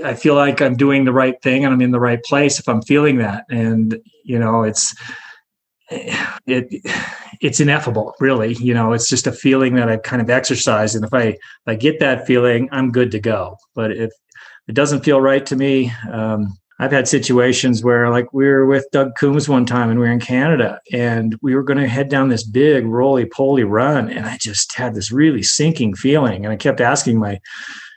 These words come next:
my higher self or my higher being or whatever, you know, "What is going on here?"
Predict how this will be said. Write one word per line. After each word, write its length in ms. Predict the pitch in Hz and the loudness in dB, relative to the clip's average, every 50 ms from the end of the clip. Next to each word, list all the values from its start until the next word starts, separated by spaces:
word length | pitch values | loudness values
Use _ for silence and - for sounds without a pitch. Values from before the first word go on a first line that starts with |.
| _ _ | _ _
my 120 | - 113 110 | -8 -6 -6
higher 340 | 113 131 139 143 131 98 - | -2 0 2 2 2 2 0
self 400 | - - 127 139 160 147 - 117 | 0 0 2 2 2 0 0 -2
or 60 | 107 | -4
my 120 | 104 98 | -4 -4
higher 200 | 98 139 143 131 | -2 0 0 0
being 280 | 104 101 120 143 160 139 | 0 0 0 2 2 2
or 100 | 113 110 | 2 2
whatever, 460 | 110 123 127 127 139 165 170 127 113 | 0 0 2 2 2 2 2 0 0
you 60 | 104 104 | -2 -4
know, 100 | 104 101 | -6 -4
"What 160 | 104 131 165 | -2 -2 0
is 120 | 165 135 | 0 0
going 260 | 120 123 117 107 98 | 0 0 0 0 -2
on 240 | 95 110 131 156 180 | -2 -2 0 2 2
here?" 240 | 160 143 120 92 85 | 2 2 -2 -4 -8